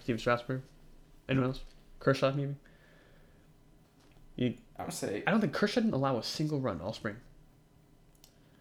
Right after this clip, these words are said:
Speaker 2: Well, yeah, but he's not. Okay.
Speaker 1: <laughs>
Speaker 2: Yeah, but he's had one E R A years.
Speaker 1: Yeah, he did, he had an E R A of zero in spring training in, like, fifteen innings.
Speaker 2: Yeah, I still go with, uh,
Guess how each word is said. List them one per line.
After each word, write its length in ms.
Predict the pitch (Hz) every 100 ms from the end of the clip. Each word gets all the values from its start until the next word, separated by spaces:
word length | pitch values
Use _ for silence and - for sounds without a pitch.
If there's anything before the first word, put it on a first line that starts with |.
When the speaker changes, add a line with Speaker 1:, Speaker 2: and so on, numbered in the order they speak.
| -
Speaker 2:
Well, 180 | - 110
yeah, 220 | 127 123 - -
but 280 | 95 - - _ - - - - _ _ - - _
he's 200 | 104 110
not. 120 | 113 - - _ 98
Okay. 200 | - - - - 58
Speaker 1:
<laughs> 260 | - - - - - - - - - - - -
Speaker 2:
Yeah, 200 | - 165 -
but 100 | 127
he's 220 | 151 131
had 260 | 107 85 101
one 300 | 107 104 92 -
E 140 | 87
R 140 | 71 62
A 60 | - - - -
years. 340 | 78 - - - - - - - - - - -
Speaker 1:
Yeah, 180 | 175 - -
he 180 | 175 180
did, 160 | 160
he 140 | 151 196
had 80 | 160
an 140 | 139
E 60 | 147
R 160 | 143 139
A 60 |
of 100 | 120
zero 380 | 120 165 135 - -
in 80 | 117
spring 180 | - 98
training 280 | 92 - -
in, 80 |
like, 180 | 110 101 -
fifteen 260 | 135 127
innings. 320 | 131 - - - -
Speaker 2:
Yeah, 120 | - -
I 40 |
still 240 | 123 - 76
go 160 | 67
with, 180 | 62 -
uh, 120 | -